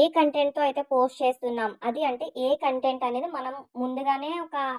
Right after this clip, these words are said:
అవగాహన ఉండాలండి మనకి. అది ఎవరికి రీచ్ అవుతుంది, అది ఎంతవరకు జనాల్లోకి వెళ్తుంది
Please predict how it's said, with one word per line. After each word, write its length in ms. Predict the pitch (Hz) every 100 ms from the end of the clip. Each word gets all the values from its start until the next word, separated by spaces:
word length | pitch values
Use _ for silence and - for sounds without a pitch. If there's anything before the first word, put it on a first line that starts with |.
| -
అవగాహన 520 | 233 233 240 277 302 294
ఉండాలండి 420 | 254 247 240 240
మనకి. 280 | 240 226 311
అది 160 | 311 294
ఎవరికి 400 | - 214 269 - 311
రీచ్ 260 | 269 262
అవుతుంది, 500 | 254 233 226 226 226 254 - _ _ _ _ -
అది 180 | 262 330 -
ఎంతవరకు 640 | 240 247 285 269 254 302
జనాల్లోకి 600 | 277 262 226 240 247 254
వెళ్తుంది 580 | 254 226 226 240 226 254